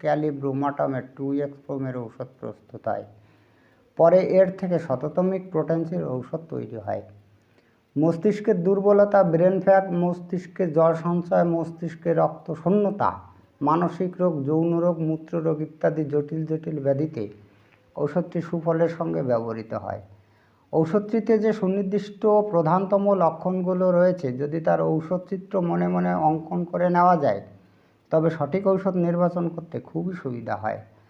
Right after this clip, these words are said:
আজকের ভিডিওতে ঔষধটির ডার্ক পিকচার অঙ্কনের জন্য এমন কিছু গুরুত্বপূর্ণ তথ্য আপনাদের সামনে তুলে ধরব, যাতে সঠিক ঔষধ নির্বাচনের মাধ্যমে রোগীকে আরোগ্য করা যায়।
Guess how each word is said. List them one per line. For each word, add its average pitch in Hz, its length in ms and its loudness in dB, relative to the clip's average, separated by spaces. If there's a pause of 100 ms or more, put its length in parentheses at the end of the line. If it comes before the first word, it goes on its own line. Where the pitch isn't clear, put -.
(260)
আজকের 160 320 0
ভিডিওতে 160 400 2
ঔষধটির 147 600 -2
ডার্ক 160 280 4
পিকচার 180 340 0
অঙ্কনের 170 520 0
জন্য 170 200 0
এমন 165 280 0
কিছু 165 280 -6
গুরুত্বপূর্ণ 156 760 -4
তথ্য 143 320 -2
আপনাদের 143 440 -4
সামনে 143 340 -8
তুলে 151 260 -2
ধরব, 123 380 -4 (500)
যাতে 147 240 2
সঠিক 165 400 -2
ঔষধ 175 300 0
নির্বাচনের 160 640 -2
মাধ্যমে 147 500 -2
রোগীকে 131 400 -6
আরোগ্য 127 360 -4
করা 156 300 2
যায়। 107 300 0